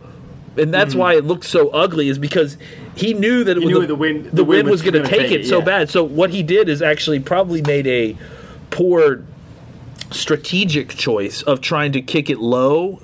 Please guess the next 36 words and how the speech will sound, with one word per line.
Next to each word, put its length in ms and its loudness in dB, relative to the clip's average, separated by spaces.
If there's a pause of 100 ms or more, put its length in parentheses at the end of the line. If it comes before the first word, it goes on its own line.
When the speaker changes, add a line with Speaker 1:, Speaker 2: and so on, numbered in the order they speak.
Speaker 1:
to 160 0
avoid 360 0
the 80 -4
wind, 520 -2 (340)
and 120 -2
the 40 0
wind 180 0
caught 220 0
it 120 -2
anyway, 400 0
so 200 0
then 160 -2
it 320 -8
died 420 0
and 280 0
it 100 -6
went 240 -8
left. 400 -12 (120)
Speaker 2:
Yeah, 260 -4
it's 100 -8
like 160 -2
me 140 -2
taking 280 -4
a 60 -6
three 320 -4
wood. 220 -10
I, 240 -8
I 40 -6
just 180 -8
try, 200 -2
try 160 -4
to 60 -4
keep 240 -6
it 80 -8
low, 300 -6
and, 200 -8